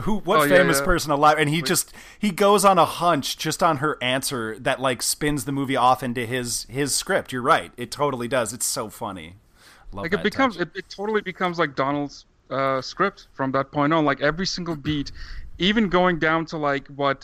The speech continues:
Speaker 2: um, for example, what Robert McKee said about, like, "Wow them in the end, but don't you dare bring in a Deus Ex Machina."
Speaker 1: Right.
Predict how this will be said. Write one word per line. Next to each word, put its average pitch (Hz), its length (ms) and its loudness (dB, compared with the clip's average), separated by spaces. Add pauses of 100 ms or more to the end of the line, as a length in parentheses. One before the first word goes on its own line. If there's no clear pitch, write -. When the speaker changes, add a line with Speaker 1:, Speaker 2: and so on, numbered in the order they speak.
Speaker 2:
um, 131 640 -2 (1400)
for - 180 0
example, 165 360 0
what 147 200 0
Robert 147 260 0
McKee 143 500 -4
said 139 220 -2
about, 135 220 0
like, 135 220 -4
"Wow 143 180 2
them 170 200 -2
in 165 100 -4
the 160 160 -2
end, 143 220 -2
but 131 140 -8
don't 143 220 -4
you 147 60 -12
dare 143 380 0
bring 139 280 -2
in 135 180 -4
a 131 100 -10
Deus 135 360 -4
Ex 131 200 -8
Machina." 120 500 -4 (160)
Speaker 1:
Right. 151 260 -2